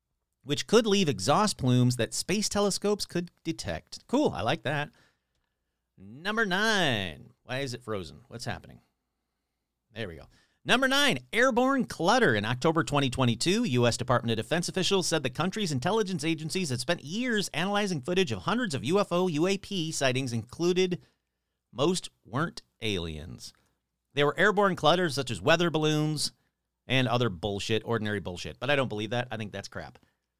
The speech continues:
Uh, number ten, exoplanets' potential for life. In November twenty twenty-two, the James Webb Space Telescope stared deep into the atmosphere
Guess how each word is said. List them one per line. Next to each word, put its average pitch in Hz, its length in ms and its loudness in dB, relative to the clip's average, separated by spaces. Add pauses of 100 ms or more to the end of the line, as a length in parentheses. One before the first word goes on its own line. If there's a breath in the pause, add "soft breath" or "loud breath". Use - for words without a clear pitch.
(320)
Uh, 131 320 6
number 185 200 2
ten, 175 560 0
exoplanets' 208 960 0
potential 180 600 0
for 202 200 0
life. 98 440 -2
In 104 100 -6
November 135 360 0
twenty 139 260 -2
twenty-two, 131 420 -2
the 165 120 -2
James 117 360 -2
Webb 123 300 2
Space - 400 -2
Telescope 131 600 0
stared 147 300 -4
deep 202 240 -4
into 220 140 0
the 170 160 2
atmosphere 131 640 -2